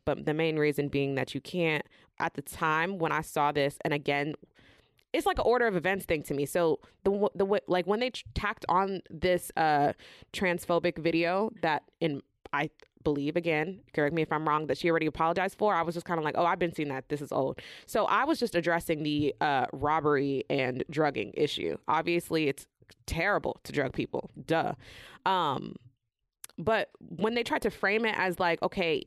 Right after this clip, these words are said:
equating robbery and, uh, rape in, like, the same arena, comparing it to, like, an R. Kelly situation or, like, a Bill Cosby situation, because obviously that phrase is coined from the R. Kelly thing. And then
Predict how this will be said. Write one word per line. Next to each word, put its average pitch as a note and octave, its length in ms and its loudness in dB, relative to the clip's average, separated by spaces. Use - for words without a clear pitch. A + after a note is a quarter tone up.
equating F#3 640 0
robbery E3+ 580 2
and, C#3+ 320 -2
uh, D3 260 4
rape C#3 400 0
in, F#3+ 140 4
like, E3 240 0
the E3 80 2
same E3 560 0
arena, E3 500 0
comparing F#3+ 380 2
it E3+ 100 -2
to, G3 120 -2
like, D#3+ 140 0
an E3+ 120 -2
R. D#3 100 2
Kelly D#3+ 280 0
situation D3 520 2
or, D3 240 2
like, C#3 160 0
a C#3 60 0
Bill C#3+ 180 0
Cosby C#3+ 360 -4
situation, D3+ 580 0
because C#3+ 300 -4
obviously C#3 420 0
that C3 240 -2
phrase C3+ 260 0
is B2 80 -6
coined B2+ 280 -4
from B2+ 100 -6
the C3 60 -8
R. - 140 -8
Kelly D#3+ 300 -2
thing. E3 360 -2
And F3 180 0
then D#3 80 0